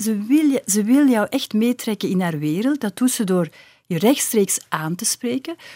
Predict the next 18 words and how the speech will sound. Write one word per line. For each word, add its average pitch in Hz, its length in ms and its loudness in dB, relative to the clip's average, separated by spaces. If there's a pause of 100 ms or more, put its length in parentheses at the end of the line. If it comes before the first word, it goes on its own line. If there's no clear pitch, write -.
(140)
door 214 260 2
ook 269 220 4
te 214 100 -8
zeggen 220 400 0
tijdens 190 320 -2
een 165 80 -2
video 196 360 -2
van 160 420 -2 (1200)
"Five 226 320 0
minutes 196 260 2
to 196 100 -8
go. 151 300 -8 (480)
In 185 140 -4
two 240 140 -2
minutes 214 400 -2
you 202 120 -6
can 180 200 -4
go. 147 320 -6